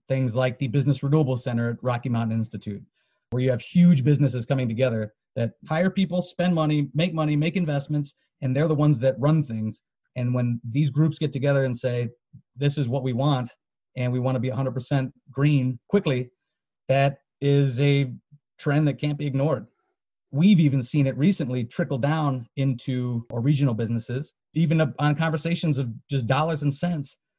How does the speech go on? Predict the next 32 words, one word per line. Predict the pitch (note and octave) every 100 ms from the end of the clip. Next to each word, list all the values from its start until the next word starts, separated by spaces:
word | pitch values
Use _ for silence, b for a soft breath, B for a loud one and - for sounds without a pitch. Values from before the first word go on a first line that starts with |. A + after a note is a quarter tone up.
| _ _
When | A#2 C3+ C3+ B2
those | C3+ D3+ C#3
investment | C#3 A2+ D#3 - D3
opportunities | A#2 B2 B2 C3+ B2 B2 A#2+
make | A2 C#3 C#3+
more | C#3+
money | C#3 C3 C#3+ C#3+ -
and | A#2 A2+ A2 A2+ -
better | B2 C#3 C3
R | C3 C3
O | B2 C3
Is | C3+ A#2
than | A#2 A#2+
their | C3 C3+ - _ _
company's | - C#3+ C3
core | - D3+
business, | C3+ D#3+ G#3 A3 _ _ _
they | C#3+
get | C#3 D3+
done. | G#3+ - - _ _ _ _ _ _ _ -
My | C#3 C3+
hope | - G3+ -
is | C#3 A#2+
that | B2+ A#2+ _ _ _ -
with | C3 B2 _
the | A2 A#2+
pandemic | A#2 C3+ B2+ D3 D#3+ D#3 _ _ _ _ -
and | A#2 A2+
as | B2+ A#2+
the | G#2+
world | A2 C3+ C3+ -
transitions | B2 A#2 A#2+ D#3 C3+ B2+ A#2